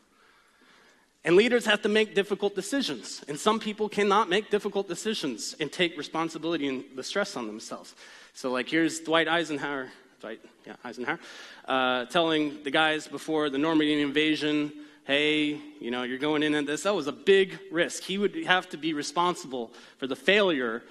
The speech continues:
of the Normandy invasion and live with that for the rest of his life. He would be the guy that screwed up the Normandy invasion. Some people cannot handle that stress, myself included. Other people can. Those guys become leaders, other guys become specialists. Okay,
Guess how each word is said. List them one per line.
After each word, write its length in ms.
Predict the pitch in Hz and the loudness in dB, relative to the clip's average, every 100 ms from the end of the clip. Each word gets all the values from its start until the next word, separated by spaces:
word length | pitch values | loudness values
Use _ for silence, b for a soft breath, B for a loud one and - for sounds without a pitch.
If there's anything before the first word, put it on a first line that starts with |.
| B | B
of 160 | 131 123 | -8 0
the 60 | |
Normandy 500 | 135 139 139 139 135 | 2 4 2 2 2
invasion 560 | 135 123 127 123 127 127 B B | 2 0 -2 -2 -4 -8 B B
and 140 | 131 | 2
live 140 | 151 180 | 4 6
with 160 | 190 | 4
that 200 | 165 151 | 2 0
for 100 | - | -2
the 80 | 135 | -4
rest 240 | 156 160 165 | -2 -2 -2
of 60 | |
his 140 | 156 143 | -2 0
life. 300 | 131 107 - | 0 -2 -2
He 100 | 156 | 2
would 140 | 160 | 4
be 100 | 151 | 2
the 120 | 139 | 2
guy 320 | 160 175 190 | 4 4 4
that 220 | 165 135 - | 0 -4 -6
screwed 380 | - 196 208 | -4 0 4
up 320 | 170 170 - - | 4 4 0 -4
the 300 | 135 123 113 | -2 -2 -4
Normandy 420 | 147 170 175 160 151 | 0 2 4 4 2
invasion. 520 | 147 139 123 110 104 B B | 2 0 -2 -6 -12 B B
Some 200 | - 196 | 2 2
people 280 | 190 190 160 | 2 -4 -4
cannot 320 | 156 151 156 | -2 0 0
handle 260 | 165 156 123 | 0 -2 -2
that 180 | 104 - | -6 -8
stress, 380 | - 98 - - B - | -10 -10 -12 -14 B -2
myself 420 | 135 - 135 135 | -2 0 -2 -2
included. 400 | 123 123 92 92 - - _ _ _ _ b b b | -8 -8 -10 -16 -20 -20 _ _ _ _ b b b
Other 160 | - 131 | -8 -6
people 240 | 143 135 | -6 -8
can. 300 | - 123 95 - - | -6 -8 -8 -14 -10
Those 200 | 123 127 | -8 -4
guys 220 | 147 139 | -4 -4
become 260 | - 170 147 | -4 -2 0
leaders, 340 | 170 196 185 - | 2 0 -2 -6
other 160 | 139 | -2
guys 180 | 139 135 | -2 -2
become 240 | 131 147 | -6 -10
specialists. 600 | 135 131 123 117 110 - - b b b b b _ _ _ _ - - | -8 -8 -8 -12 -16 -18 -20 b b b b b _ _ _ _ -14 0
Okay, 220 | 156 | 0